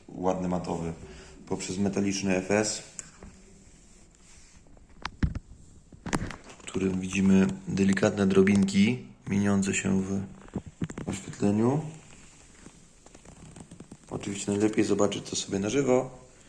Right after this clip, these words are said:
wtedy podejmiecie decyzję, poprzez kolory drewnopodobne,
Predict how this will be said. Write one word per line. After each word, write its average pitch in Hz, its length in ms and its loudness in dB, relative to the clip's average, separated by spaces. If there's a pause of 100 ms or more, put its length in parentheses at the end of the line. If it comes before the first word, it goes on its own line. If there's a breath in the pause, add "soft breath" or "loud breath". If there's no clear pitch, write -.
(340 loud breath)
wtedy 92 320 -6
podejmiecie 95 500 -2
decyzję, 98 760 -2 (520 loud breath)
poprzez - 680 -4 (260)
kolory 95 320 -2
drewnopodobne, 90 920 -2